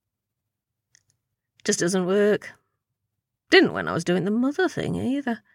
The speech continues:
No personality there. No, I had to fret and worry as a hundred babies were ripped from my breast, blank and placid as a cow,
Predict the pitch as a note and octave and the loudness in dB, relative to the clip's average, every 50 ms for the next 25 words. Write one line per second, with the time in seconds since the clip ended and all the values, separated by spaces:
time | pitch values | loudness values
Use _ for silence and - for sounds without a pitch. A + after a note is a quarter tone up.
0 | _ _ _ - - - - - - - - - - - - - - _ _ - | _ _ _ -20 -20 -16 -16 -14 -14 -16 -18 -20 -20 -20 -20 -20 -20 _ _ 4
1 | G#3+ G#3 F3+ F#3 E3+ F3+ F3 F3+ E3 - F3 F3+ F3 F3+ F3 E3 - - F3 A3 | 6 8 8 8 8 8 6 6 6 6 6 6 8 8 8 8 6 6 6 8
2 | - G#3 G3 E3+ D#3+ F3+ - - - - - - - - - _ _ _ _ _ | 8 8 8 8 6 6 6 4 0 -2 -6 -14 -18 -20 -20 _ _ _ _ _
3 | _ _ _ - A3 G#3+ F#3+ F3+ D#3+ D3+ D#3+ E3 F3+ G3 F3 F3 - - E3+ - | _ _ _ 2 4 6 8 8 8 6 6 6 4 2 2 0 0 -2 -4 -4
4 | - - - - A3 B3+ - - - B3+ A3+ G#3 F#3 D#3+ E3 E3 - - E3+ D#3 | -6 -6 0 2 2 2 2 0 -2 0 0 0 0 0 -2 -2 -2 -2 -2 -4
5 | - - - - - - - - - - - - - F3 D#3 D3+ - - - - | -6 -10 -16 -20 -20 -20 -20 -20 -20 -20 -12 -6 -2 0 0 0 0 -2 2 6
6 | G#3+ A3 C4+ B3 B3 C4 G#3 F3+ F#3 F3 F#3 F#3 F3+ F#3 E3 E3+ - E3 E3 D#3 | 8 8 8 8 6 4 4 4 4 4 6 6 6 4 4 2 2 2 2 4
7 | D3+ D3 D#3+ G3+ - - - - - - G3 G3 G#3 G#3+ G3 F#3+ F#3+ G3 - - | 4 6 6 6 4 4 0 -6 -2 0 2 4 4 4 4 4 4 2 0 -2
8 | - - - - _ _ _ _ _ _ _ _ _ _ _ _ _ _ _ _ | -4 -4 -6 -12 _ _ _ _ _ _ _ _ _ _ _ _ _ _ _ _
9 | _ _ _ - - - D3 F3+ G3+ G3+ - G3+ G3+ - - - F#3 F#3 - - | _ _ _ -4 0 0 2 2 2 0 0 -2 -2 -2 -2 -4 -2 -2 -2 -2
10 | G3+ - F#3+ - - G3+ - - - - - F#3 F3 F3 F#3 F3+ F3+ - | -2 0 0 -2 -2 -4 -6 -8 -8 -4 -2 -2 -2 -2 -4 -6 -8 -10